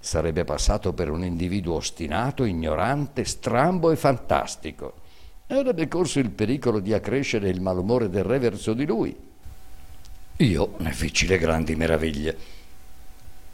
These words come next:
Allora il buon uomo mi confidò alcuni particolari che, disse, non potevo aver saputo durante il mio soggiorno alla corte,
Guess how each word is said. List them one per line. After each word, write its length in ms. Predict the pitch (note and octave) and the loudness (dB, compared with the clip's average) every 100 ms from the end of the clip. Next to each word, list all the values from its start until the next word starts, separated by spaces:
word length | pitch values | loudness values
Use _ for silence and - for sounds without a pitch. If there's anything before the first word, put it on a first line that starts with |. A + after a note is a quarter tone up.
| - - - - - | -14 -16 -18 -18 2
Allora 320 | G3+ F3+ E2+ | 6 6 6
il 80 | D2+ | 2
buon 220 | D#2 F#2 | 0 0
uomo 260 | E2+ C#2 C#2 | 0 -2 -2
mi 160 | E2 | -4
confidò 520 | - E3+ D3 G#2+ F#2+ | 2 2 2 2 4
alcuni 420 | G2 D2+ F#2+ F2 E2+ | 4 2 0 0 0
particolari 920 | D2+ - - - F#2+ B1+ B1 - - - - - - - | -4 -4 -10 -2 0 0 -2 -6 -10 -12 -16 -16 -18 -8
che, 200 | - G#3 | 4 6
disse, 440 | C3 C#3 - B2+ - - - - | 6 4 4 2 0 -8 -18 -6
non 240 | - D#3 C#3 | 4 6 6
potevo 360 | B2 B2 G#2 | 6 6 6
aver 240 | D#2+ D2+ C#2+ | 6 2 2
saputo 460 | D#2+ - D2+ E2+ | 2 2 0 0
durante 420 | E2 E2+ F2+ F2+ F#2 | 2 4 4 4 2
il 100 | E2 | 4
mio 160 | G#2 | 4
soggiorno 520 | F2+ F#2 D2 G#2+ F#2 | 4 4 4 4 4
alla 160 | F2 F2 | 2 2
corte, 500 | - F2+ D2+ - - | 4 4 2 -2 -4